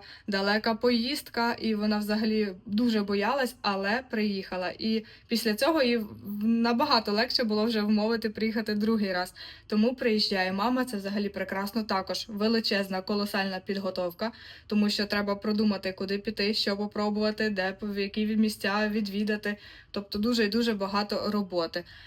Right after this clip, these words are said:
І далі також, е, потрібно ще, мама буде їхати назад, хочу відправити посилку в Україну. Звичайно, це наші речі і подарунки, теж треба підготуватись, все, е, по-, поскладати,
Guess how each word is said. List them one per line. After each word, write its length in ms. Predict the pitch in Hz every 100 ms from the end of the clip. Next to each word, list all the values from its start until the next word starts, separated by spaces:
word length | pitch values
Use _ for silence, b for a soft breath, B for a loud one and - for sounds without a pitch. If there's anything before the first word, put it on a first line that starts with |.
| B B B
І 240 | 208 214
далі 320 | 202 190 196
також, 580 | 185 190 185 190 180 -
е, 220 | 190 185 175
потрібно 460 | 185 190 190 185
ще, 320 | 180 - 185 180
мама 300 | 185 185 180
буде 200 | 180 180
їхати 300 | 190 185 185
назад, 340 | 180 185 190
хочу 360 | - 185 190 180
відправити 600 | 175 - 180 180 185 185
посилку 600 | 196 202 277 294 269 262
в 80 |
Україну. 560 | 254 262 254 254 262 262
Звичайно, 420 | 226 208 202 196
це 140 | 196 220
наші 280 | 269 285
речі 280 | 269 254 247
і 60 | 214
подарунки, 600 | - 196 220 285 269 233
теж 200 | 202 202
треба 260 | 196 190
підготуватись, 760 | 190 202 196 208 262 277 262 254
все, 140 | -
е, 300 | 196 196 190 208 196 202 -
по-, 140 | 202
поскладати, 840 | 196 202 208 220 214 233 262 262